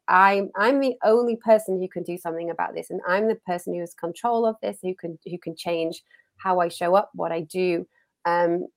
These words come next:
but it was that moment of recognizing that I was just sort of in victim mode, and it seemed like I didn't want to do anything. And I thought, "God, I'm failing him. I'm failing my daughter by being like this." And it was the thing that sort of really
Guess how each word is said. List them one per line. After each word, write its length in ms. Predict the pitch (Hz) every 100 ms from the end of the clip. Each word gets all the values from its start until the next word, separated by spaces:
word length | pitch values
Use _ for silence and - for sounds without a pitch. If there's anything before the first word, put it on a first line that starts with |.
| -
but 140 | 190 180
it 80 | 175
was 160 | 180
that 180 | 190 180
moment 520 | 196 214 226 185 165 170
of 160 | 170 175
recognizing 960 | 208 - 190 175 165 160 156 156 156
that 160 | 165 165
I 80 | 165
was 260 | 165 170 -
just 240 | - 185
sort 160 | - 175
of 100 | 170 -
in 220 | 175 160
victim 440 | 190 - - 156
mode, 300 | 156 151 151 -
and 120 | 160
it 120 | 160 -
seemed 380 | - 190 185 180
like 180 | 165 -
I 80 | 165
didn't 200 | 170 175
want 140 | 170 170
to 80 |
do 100 | 165
anything. 240 | 165 170 -
And 140 | 185 185
I 80 | 180
thought, 220 | 196 -
"God, 120 | 233
I'm 120 | 247 -
failing 420 | 196 185 175 180
him. 240 | 262 247 262 - _
I'm 100 | 180
failing 320 | 175 185 180 180
my 180 | 170 - _
daughter 320 | 247 247 254
by 240 | 202 180 170
being 260 | 240 240 233
like 220 | 226 220
this." 200 | 208 202
And 100 | 208
it 80 | 202
was 140 | 202
the 80 | 220
thing 280 | - 254 254
that 120 | -
sort 120 | - 185
of 80 | 180
really 280 | 202 175